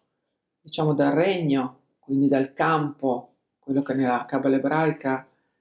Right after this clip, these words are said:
è Malkut, quando riusciamo a superare questi gironi dell'inferno, in sostanza, quindi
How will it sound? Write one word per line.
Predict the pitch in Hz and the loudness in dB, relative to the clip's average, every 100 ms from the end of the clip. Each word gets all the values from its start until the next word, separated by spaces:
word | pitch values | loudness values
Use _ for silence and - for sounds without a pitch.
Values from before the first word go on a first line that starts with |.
| _ | _
è | - | -6
Malkut, | 151 147 - 156 147 - 151 165 - _ _ _ _ _ _ _ _ _ _ _ _ _ _ _ _ _ _ _ _ _ _ _ _ _ _ _ _ _ | -2 -2 0 -2 -2 -2 -2 -2 -6 _ _ _ _ _ _ _ _ _ _ _ _ _ _ _ _ _ _ _ _ _ _ _ _ _ _ _ _ _
quando | 160 160 156 - - _ - | 0 4 4 4 -2 _ -4
riusciamo | 156 151 - 196 214 160 | 0 0 2 2 2 2
a | |
superare | 151 156 156 151 160 151 147 | 0 -2 0 0 2 0 -2
questi | 139 - | -4 -6
gironi | 143 147 165 185 156 139 139 - _ - - _ _ _ _ _ _ - - _ _ _ _ _ _ _ _ - | 2 2 4 2 2 2 0 -8 _ -20 -20 _ _ _ _ _ _ -20 -20 _ _ _ _ _ _ _ _ -2
dell'inferno, | 135 135 - 170 175 165 135 127 - | 0 0 2 2 2 0 -2 -4 -4
in | 135 | -8
sostanza, | 131 - 135 135 131 - | -8 -8 -2 -2 -2 -6
quindi | - 135 135 131 123 | -12 -8 -4 -4 -4